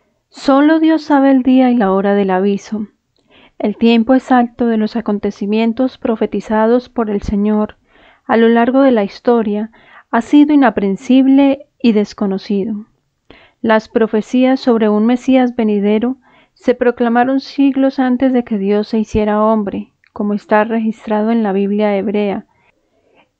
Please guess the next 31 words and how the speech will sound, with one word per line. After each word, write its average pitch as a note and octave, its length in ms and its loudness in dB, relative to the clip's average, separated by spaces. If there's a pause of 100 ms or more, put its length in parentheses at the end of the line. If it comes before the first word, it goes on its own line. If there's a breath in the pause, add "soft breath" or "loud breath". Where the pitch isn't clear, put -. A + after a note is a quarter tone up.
(260)
escrita C4+ 800 0
entre A#3+ 280 2
el G3+ 120 2
año A3 240 2
mil C4 240 4
cuatrocientos A#3 640 -4
cincuenta A#3+ 760 0
y A#3 120 -2
el G#3 120 -2
cuatrocientos A3 840 -4
treinta A#3+ 420 -2
antes A3 260 -2
de G#3 120 -4
Cristo. A3+ 500 -4 (1300 loud breath)
Cuando C4 320 2
el B3+ 160 2
Mesías C#4+ 480 0
anunciado A#3 560 2
finalmente G#3+ 600 0
llegó, A3+ 460 -2 (600)
Jesús B3+ 640 -2 (180)
habló A3 340 2
a A#3 80 4
sus C4 220 -2
discípulos B3 760 -2
de A3 100 -2
las G3+ 240 -6
muchas A#3+ 380 -2
generaciones A3+ 760 -2
de B3 140 2
israelitas A#3 920 0